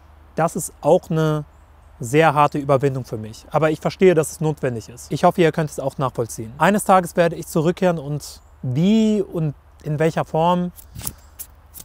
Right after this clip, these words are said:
ja, das weiß ich noch nicht. Aber ich werde zurückkehren. Danke, dass ihr bis zum Schluss zugehört habt. Ich glaub, das war eines der wichtigsten Videos, die ich je gedreht habe, also unironisch. Und ja,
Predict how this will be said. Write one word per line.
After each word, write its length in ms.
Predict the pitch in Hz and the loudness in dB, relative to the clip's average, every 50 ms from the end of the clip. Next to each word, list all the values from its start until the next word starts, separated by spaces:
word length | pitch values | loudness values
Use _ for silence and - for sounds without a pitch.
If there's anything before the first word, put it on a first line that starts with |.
| - - - - | -14 -14 -12 -8
ja, 320 | - 127 131 139 143 147 127 - - _ - - - - - - - | -2 2 4 4 4 4 2 -2 -8 _ -20 -20 -20 -20 -20 -20 -6
das 180 | - 156 151 - | -2 -2 0 4
weiß 200 | 165 156 160 147 | 4 4 4 2
ich 100 | 135 - | 0 -4
noch 160 | 139 117 - | -10 -10 -10
nicht. 300 | 123 110 101 - - - _ - | -12 -14 -16 -18 -20 -20 _ -4
Aber 320 | - 156 151 156 143 127 - - - - | -2 0 2 2 2 0 -4 -10 -12 -8
ich 160 | - 175 - | -6 -2 4
werde 240 | 185 185 180 165 156 | 6 8 8 8 6
zurückkehren. 460 | - - 143 123 123 - - 113 107 110 | 2 0 -2 -4 -4 -4 -6 -10 -4 0
Danke, 220 | 165 160 175 202 170 | 2 2 2 4 2
dass 160 | 165 156 - | 2 2 2
ihr 60 | 170 | 0
bis 120 | 165 160 | -2 -2
zum 100 | - 175 | -4 -6
Schluss 180 | - - 156 - | -6 -6 -6 -6
zugehört 460 | - 190 170 185 170 156 160 156 - | -4 -2 0 2 2 2 2 0 0
habt. 280 | 160 156 147 - - - - | -2 -2 -2 -4 -10 -20 -20
Ich 100 | - - | -14 -4
glaub, 160 | - 147 139 - | -2 -2 -2 -2
das 180 | 151 - - | -4 -4 0
war 320 | 165 143 143 143 139 135 - - - - - - - - - | 2 4 4 4 2 -2 -6 -12 -20 -20 -20 -20 -20 -16 -4
eines 240 | - 147 156 143 - | -2 -2 -2 0 0
der 140 | - 143 143 | 0 2 2
wichtigsten 380 | 190 - - - - - 139 | 0 0 -2 -6 -6 -4 -2
Videos, 260 | 151 151 156 156 151 | 0 0 0 0 -2
die 80 | - 156 | -2 -6
ich 100 | 131 - | -6 -4
je 120 | - 160 | -4 -2
gedreht 360 | 151 156 143 143 165 170 165 - | -2 -2 -2 0 -2 -2 0 2
habe, 280 | 160 156 156 160 147 | 2 2 2 2 0
also 200 | 131 131 131 143 | -2 -2 -4 -6
unironisch. 680 | 127 147 180 170 165 147 165 175 170 170 170 - - | -4 -2 0 2 2 2 2 2 2 0 -2 -4 -4
Und 120 | 147 139 - | -6 2 4
ja, 280 | 190 220 247 196 143 | 6 6 6 6 2